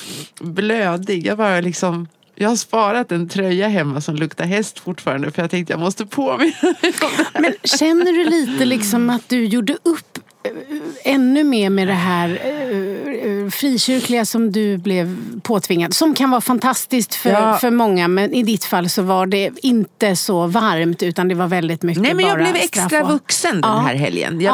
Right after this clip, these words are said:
Speaker 2: Ja.
Speaker 1: blev så här, "Ja, men kolla, du kan styra ett halvt ton." Alltså, jag har gått, jag har gått igenom så här, äh,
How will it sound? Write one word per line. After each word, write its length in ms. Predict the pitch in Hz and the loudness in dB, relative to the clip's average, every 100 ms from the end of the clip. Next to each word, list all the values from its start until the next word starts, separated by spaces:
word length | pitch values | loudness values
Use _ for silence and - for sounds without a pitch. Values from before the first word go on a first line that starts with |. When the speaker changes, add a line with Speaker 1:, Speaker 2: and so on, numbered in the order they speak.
| 277 | 2
Speaker 2:
Ja. 20 | |
Speaker 1:
blev 80 | 226 | 2
så 120 | - | 0
här, 420 | 214 190 180 170 175 - - - - _ | 0 2 4 2 0 -10 -20 -20 -20 _
"Ja, 60 | 427 415 | -2 0
men 100 | 320 | -2
kolla, 420 | 294 277 370 180 - - | 0 0 0 -2 -6 -8
du 380 | 170 285 392 349 | 0 0 0 -2
kan 220 | 311 277 | -2 0
styra 560 | - 277 226 254 254 | 0 0 0 2 2
ett 120 | 185 - | 0 0
halvt 500 | 202 185 180 170 - | 0 2 0 -6 -8
ton." 540 | 294 165 104 151 190 - - - - | -4 -4 -2 -4 -4 -8 -20 -20 -14
Alltså, 200 | - 208 | -4 0
jag 160 | 240 240 | 2 2
har 120 | 262 | 2
gått, 460 | 254 226 220 - - | 0 0 -2 -6 -8
jag 120 | - | -2
har 120 | 214 226 | -2 0
gått 360 | 220 214 - | -2 -2 -6
igenom 520 | 208 202 190 185 185 | -2 0 0 0 -2
så 120 | 185 196 | -2 0
här, 380 | 175 175 | 0 0
äh, 40 | 170 | 0